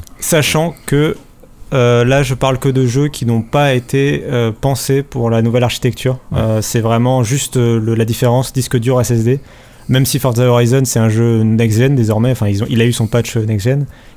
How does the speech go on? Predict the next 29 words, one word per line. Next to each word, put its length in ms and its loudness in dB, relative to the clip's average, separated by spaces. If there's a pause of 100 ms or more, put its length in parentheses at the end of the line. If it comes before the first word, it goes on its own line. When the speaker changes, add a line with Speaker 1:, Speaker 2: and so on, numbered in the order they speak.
Speaker 1:
ils 120 0
ont 40 2
pas 180 0
pensé, 560 0 (380)
euh, 40 -8 (380)
la, 280 -2
la 120 0
base 240 2
même 200 4
du 100 2
jeu, 140 4
l'architecture 520 0
du 140 0
jeu, 220 2 (320)
le 100 2
squelette 320 2
du 160 2
jeu 180 2 (100)
pour 360 2
tirer 240 0
parti 260 -2
de 40 -8
ce 120 -6
nouveau 220 0
S 140 -4
S 80 -2
D. 100 0
Donc, 320 -8
euh, 40 -4